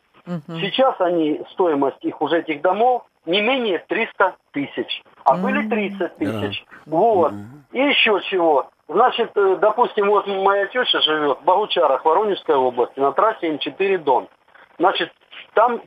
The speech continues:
Speaker 2: публика, ну, будем так говорить, народ, обыватели, очень злые на Москву. Почему? Ну, к примеру, молодые, э, э, женятся. Они не могут купить жилье там. Почему? Раньше жилье, нормальный дом, газифицированный,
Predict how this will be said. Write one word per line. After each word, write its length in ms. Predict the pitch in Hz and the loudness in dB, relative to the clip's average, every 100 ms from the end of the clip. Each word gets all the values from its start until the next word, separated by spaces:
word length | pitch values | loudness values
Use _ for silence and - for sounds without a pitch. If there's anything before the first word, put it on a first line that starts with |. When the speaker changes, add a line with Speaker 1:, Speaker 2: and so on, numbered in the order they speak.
| - | -2
Speaker 2:
публика, 560 | 240 202 151 135 127 - - | 0 0 0 2 0 -2 -2
ну, 240 | 262 262 | 2 2
будем 260 | 175 208 180 | 2 0 2
так 160 | 180 | 0
говорить, 260 | 147 170 156 | 0 -2 0
народ, 320 | 196 262 254 | 0 0 -2
обыватели, 640 | 147 143 139 123 120 117 - | -2 0 0 0 -4 -8 -2
очень 440 | 202 226 214 170 | 0 0 -2 -2
злые 280 | 147 147 123 | 0 0 0
на 120 | 120 175 | 0 2
Москву. 340 | - - 131 | 2 0 -2
Почему? 580 | 208 - 226 180 113 - _ _ _ _ _ _ - | 0 0 -2 -2 -4 -6 _ _ _ _ _ _ -2
Ну, 140 | 127 | -2
к 80 | - | 0
примеру, 460 | - 202 175 135 135 | -2 0 0 2 2
молодые, 640 | 175 202 208 240 226 156 | 4 2 2 0 0 2
э, 560 | 139 120 143 143 143 143 | 2 2 2 2 0 0
э, 340 | 147 120 113 - - _ _ _ _ _ _ - - | 0 0 -2 -8 -18 _ _ _ _ _ _ -20 -6
женятся. 600 | - 196 156 120 - 107 _ _ _ - | -2 0 -2 -6 -10 -14 _ _ _ 0
Они 240 | 165 220 | 0 0
не 120 | 233 | -2
могут 320 | 247 254 175 - | 0 0 0 -4
купить 340 | 196 - 147 | -8 -6 -6
жилье 420 | 147 190 214 262 - | -4 -2 0 0 2
там. 180 | 143 110 | 0 2
Почему? 500 | 185 - 208 139 95 - - | -2 -2 -2 -2 -4 -8 0
Раньше 380 | 214 277 214 | 2 2 -2
жилье, 360 | 165 185 165 143 | -2 -2 0 0
нормальный 540 | 135 180 214 175 156 | 2 2 2 0 -2
дом, 280 | 147 190 202 | -2 0 0
газифицированный, 1040 | 143 175 180 160 - 160 156 147 143 139 | 0 -2 -10 -12 -6 -2 2 2 2 -2